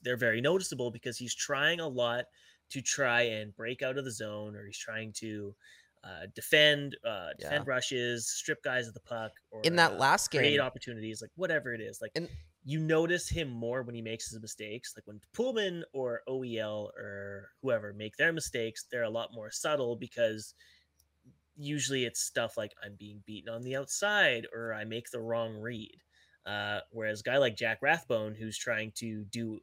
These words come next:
Speaker 1: all of the offensive work and the defensive work for, say, like a, like a Luke Schenn,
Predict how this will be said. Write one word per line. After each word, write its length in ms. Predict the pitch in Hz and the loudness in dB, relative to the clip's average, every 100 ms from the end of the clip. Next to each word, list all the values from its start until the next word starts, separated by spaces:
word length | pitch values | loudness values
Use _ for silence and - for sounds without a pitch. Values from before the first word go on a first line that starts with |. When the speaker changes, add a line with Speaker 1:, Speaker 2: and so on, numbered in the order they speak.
| _ | _
Speaker 1:
all 300 | 113 117 131 | 2 4 4
of 100 | 120 | 0
the 140 | 120 113 | -2 -4
offensive 520 | 107 107 107 131 123 | -2 -4 -6 -6 -4
work 260 | 139 143 - - | 0 0 -2 -8
and 100 | 110 | -8
the 40 | |
defensive 520 | 107 110 107 110 117 123 | -8 -6 -6 -6 -8 -4
work 240 | 120 117 | -4 -4
for, 120 | - | -10
say, 300 | - 110 104 | -8 -6 -6
like 220 | 104 101 | -6 -8
a, 480 | 101 101 104 104 165 - _ _ _ _ - | -8 -6 -6 -8 -10 -14 _ _ _ _ -14
like 120 | 98 | -12
a 40 | |
Luke 220 | 104 95 | -8 -6
Schenn, 560 | - - 101 101 135 | -2 -2 0 -2 -6